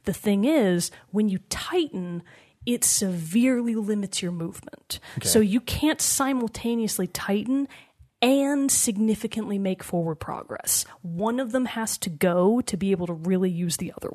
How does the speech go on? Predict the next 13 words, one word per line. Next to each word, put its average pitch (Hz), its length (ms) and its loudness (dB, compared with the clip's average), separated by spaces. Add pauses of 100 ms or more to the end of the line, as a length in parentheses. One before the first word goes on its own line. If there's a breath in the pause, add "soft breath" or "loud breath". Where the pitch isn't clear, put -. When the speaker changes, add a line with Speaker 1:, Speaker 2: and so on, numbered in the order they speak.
Speaker 1:
one. - 160 0 (160)
Speaker 2:
So - 180 8
I'd 127 100 12
imagine 127 440 6
you're 104 120 6
running 120 280 8
into 107 100 2
situations 107 640 0
later 98 280 6
on 98 180 8
in 98 60 4
the 95 60 2
game 98 540 4